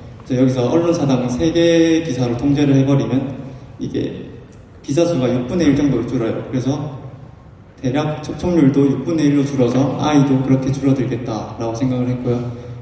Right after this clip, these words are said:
이 그래프가 그 접촉률을 육분의 일로 줄인 그래프고 아이가 이렇게 감소하는 거를 볼 수 있습니다. 일단 사 단계에서는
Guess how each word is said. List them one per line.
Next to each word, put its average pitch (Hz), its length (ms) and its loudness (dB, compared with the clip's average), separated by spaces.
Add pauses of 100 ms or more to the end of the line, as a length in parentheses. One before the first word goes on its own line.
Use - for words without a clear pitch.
이 160 340 2
그래프가 135 640 0 (680)
그 127 200 -2
접촉률을 131 680 2
육분의 139 340 2
일로 156 220 2
줄인 131 280 0
그래프고 120 580 -2
아이가 131 240 -2
이렇게 117 220 -4
감소하는 139 500 0
거를 123 280 0
볼 123 140 -2
수 120 140 -6
있습니다. 101 400 -8 (2000)
일단 139 280 4
사 139 140 2
단계에서는 135 840 2